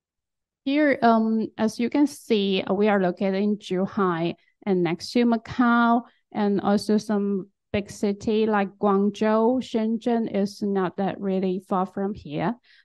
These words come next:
So, um, students may choose Zhuhai for their study destination because, um, after the gradua-,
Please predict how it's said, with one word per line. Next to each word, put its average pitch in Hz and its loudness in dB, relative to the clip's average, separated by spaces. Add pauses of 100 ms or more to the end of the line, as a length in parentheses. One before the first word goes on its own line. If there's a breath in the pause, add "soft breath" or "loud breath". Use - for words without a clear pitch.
So, 226 0
um, 202 0
students 285 0
may 233 -2
choose 226 -2 (100)
Zhuhai 220 0
for 196 -2
their 185 -2 (220)
study 208 -2
destination 196 0
because, 202 -2
um, 175 -2 (300)
after 196 -4
the 202 -2
gradua-, 190 -4